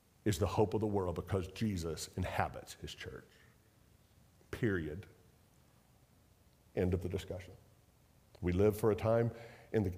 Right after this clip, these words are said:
empires of this world, but it is the kingdom of God that is most real. Um, probably that's also the times I get discouraged the most, <laughs> is if it feels like so many of God's people trust the power of the empire more than the power of the Lamb.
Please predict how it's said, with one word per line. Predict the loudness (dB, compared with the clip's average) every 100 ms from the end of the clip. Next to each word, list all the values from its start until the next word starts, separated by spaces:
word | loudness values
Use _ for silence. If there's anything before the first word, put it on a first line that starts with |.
| 2
empires | 4 4 4
of | 4
this | 2 2
world, | 0 -2 -4 -12 -20 -16 -2
but | 4
it | 4
is | 4 2
the |
kingdom | -2 2 4 4
of | 2 0
God | -2 -2 0
that | 0
is | 0
most | 0 0 -2
real. | -8 -10 -12 -16 -20 -20 -20 -20 -20 -20 -20 -20 -20 -20 _ _ 2
Um, | 2 0 -6 -10 -16 -10 4
probably | 8 8 8
that's | 8 8
also | 8 6 6
the | 4
times | 6 6 8
I | 6
get | 6
discouraged | 2 4 6 6 8
the |
most, | 8 6 4 -4 -2 0 0 -6
<laughs> | -12 -12 -8 4
is | 8
if | 8
it | 8 8
feels | 10 10
like | 10 8
so | 8
many | 8 8
of | 10
God's | 10 10
people | 6 4 4
trust | 6 6 6
the | 6
power | 8 8
of | 8
the | 6
empire | 8 8
more | 10 8
than | 8
the | 6
power | 6 8
of | 8
the | 6
Lamb. | 8 8 6